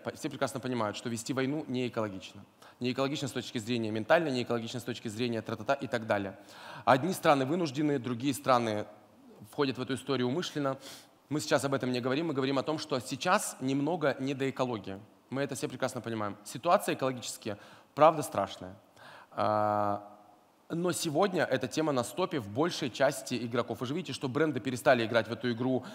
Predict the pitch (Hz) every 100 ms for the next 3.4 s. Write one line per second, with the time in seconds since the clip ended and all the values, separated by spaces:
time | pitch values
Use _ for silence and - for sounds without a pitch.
0 | - 123 127 120 127 175 147 110 104 120
1 | 117 - 127 175 - 131 113 120 120 113
2 | 117 170 151 123 - 120 - - - -
3 | 113 107 107